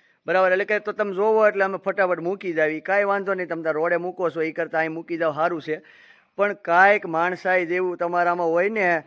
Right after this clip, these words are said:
તો ઘણા બળદ એવા આવે છે અમારે, ટેમ્પો એમનો કોરે કાંઈક પતરું હોય અને લઈને આવે, અહીં બેહીને આવ્યા હોય, એ કરતાં હેઠે કંઈક ભૂકો નાખો. અહીંયા અમે જોવો તમે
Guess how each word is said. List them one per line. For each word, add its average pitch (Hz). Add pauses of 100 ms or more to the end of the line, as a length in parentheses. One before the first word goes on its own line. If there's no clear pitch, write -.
(240)
તો 175
ઘણા 175
બળદ 175
એવા 175
આવે 170
છે 170
અમારે, 147 (320)
ટેમ્પો 196
એમનો 190
કોરે 190
કાંઈક 185
પતરું 185
હોય 190 (260)
અને 160
લઈને 185
આવે, 196
અહીં 170
બેહીને 180
આવ્યા 190
હોય, 170 (140)
એ 156
કરતાં 180
હેઠે 175
કંઈક 180
ભૂકો 160
નાખો. 185
અહીંયા 190
અમે 180
જોવો 180
તમે 120